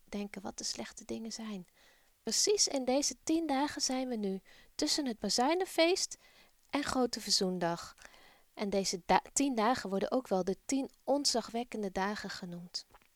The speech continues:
Het is een tijd waarin we veel mogen bidden en misschien zelfs wel vasten van iets en met God mogen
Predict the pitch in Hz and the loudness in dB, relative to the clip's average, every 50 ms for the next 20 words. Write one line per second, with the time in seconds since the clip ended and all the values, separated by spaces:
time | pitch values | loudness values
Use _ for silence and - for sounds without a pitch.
0 | _ _ _ - - 233 208 - 208 190 - _ - 247 269 330 349 - - 226 | _ _ _ -8 0 2 4 4 4 2 0 _ 4 4 4 4 2 0 -2 -4
1 | 220 - 202 202 202 196 185 - - - 285 302 320 320 285 285 269 - 220 214 | -2 -2 -2 -4 -4 -6 -8 -8 -4 -2 0 0 0 0 -2 -4 -4 -6 -2 2
2 | 240 247 262 269 294 302 370 - _ - - - - - _ _ - 196 190 - | 2 2 4 4 2 0 0 -4 _ -16 -20 -20 -20 -20 _ _ -8 -4 0 0
3 | - - 285 294 269 - 214 208 - - 202 202 - - - 285 - - - 339 | 0 0 -2 -2 0 0 0 -2 -2 -2 -4 -6 -2 2 2 4 4 2 0 -2
4 | - - 339 330 330 339 359 403 - - - - - _ _ - - - - - | 0 2 2 2 4 2 2 4 6 6 4 4 0 _ _ -20 -20 -20 -20 -20
5 | _ _ _ _ _ - 208 196 196 - - - 277 277 - 262 247 233 - 226 | _ _ _ _ _ -6 -6 -6 -6 -6 -6 -6 -8 -8 -6 -6 -6 -4 -4 -6